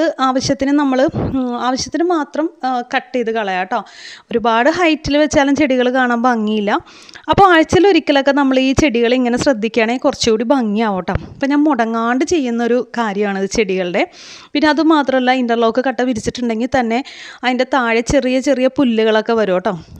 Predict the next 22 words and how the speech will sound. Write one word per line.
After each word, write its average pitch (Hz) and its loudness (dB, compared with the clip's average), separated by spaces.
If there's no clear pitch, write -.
അപ്പം 247 -4
ഞാൻ 294 0
ക്ലീൻ 285 2
ചെയ്യണ 294 2
കൂട്ടത്തിൽ 262 -2
അതും 240 0
അങ്ങോട്ട് 233 -2
ക്ലീൻ 226 0
ചെയ്തെടുക്കുന്നുണ്ട്. 202 -2
കട്ട് 311 -4
ചെയ്ത് 311 2
ദാ 285 2
ഇങ്ങനെ 254 -2
അടിച്ചു 214 -4
വാരി 214 0
കളയും 214 0
ട്ടോ. 277 0
വെള്ളമുളകിൽ 196 0
അത്യാവശ്യം 214 -2
നല്ലപോലെ 196 -2
മുളകുണ്ട് 220 0
ട്ടോ. 180 -2